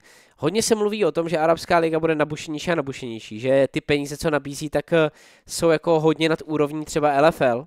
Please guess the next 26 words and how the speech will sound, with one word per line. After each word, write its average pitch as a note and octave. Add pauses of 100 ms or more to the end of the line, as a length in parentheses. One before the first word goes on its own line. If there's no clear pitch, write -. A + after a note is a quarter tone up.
(120)
u C#3
některých C3+
týmů. A#2 (480)
A A#2+
tam G#3
nás F#3
stejně F3
jako F3+
s -
fotbalem E3
a D#3+
dalšími D#3
odvětvími C#3+
možná C3
čeká -
trošku B2+
arabizace G#2+
toho G#2+
obět-, G#2
odvětví, A2+
jak F#2+
se -
teďka G2+ (440)
tohle C3+
nazývá B2
ekonomicky. B2